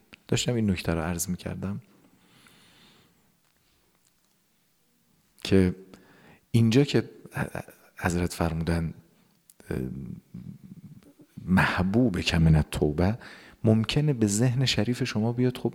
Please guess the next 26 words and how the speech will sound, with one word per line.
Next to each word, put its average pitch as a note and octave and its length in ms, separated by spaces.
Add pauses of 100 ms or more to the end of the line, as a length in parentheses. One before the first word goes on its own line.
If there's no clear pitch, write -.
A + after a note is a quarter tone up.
از G2+ 160
همین A2+ 300
آیه E2 340
استفاده D2+ 520
می‌شه.» C2 300 (880)
ما G#2 100
از F#2+ 140
کجا G#2 480 (260)
می‌دونیم E2 420
که - 160 (480)
توبه F#2+ 680 (300)
محبوب B2 1000 (500)
پروردگار D#2 720 (680)
متعال D3 460
است؟ - 340 (300)
می‌گم: C#2+ 160
«خب - 180 (220)
به C#2 80
این D2 160
دلیل، F#2+ 340 (160)
این F2 140
آیشه، D2 560 (440)
ان E2 140
الله D2 320
یحب G2+ 340
التوابین.» E2+ 640